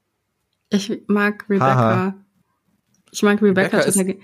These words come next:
Speaker 3: sie wird ja als, sie, Entschuldigung, jetzt, jetzt unterbreche ich dich gleich wieder, sorry.
Speaker 1: Nee, sag.
Speaker 3: Ähm, sie wird ja auch als erstes eingeführt. Also sie wird noch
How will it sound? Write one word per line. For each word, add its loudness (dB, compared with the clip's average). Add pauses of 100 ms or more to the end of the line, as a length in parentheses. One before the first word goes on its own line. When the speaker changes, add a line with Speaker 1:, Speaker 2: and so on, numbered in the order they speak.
(600)
Speaker 3:
sie -6
wird 2
ja 4
als, 0
sie, -4
Entschuldigung, -2
jetzt, -6 (420)
jetzt -16
unterbreche -10
ich -18
dich -20
gleich -8
wieder, -8
sorry. -2 (200)
Speaker 1:
Nee, 4
sag. 2
Speaker 3:
Ähm, -2
sie -6
wird -2
ja 4
auch 2
als -2
erstes -2 (140)
eingeführt. -4 (100)
Also -8
sie -4
wird -2
noch -4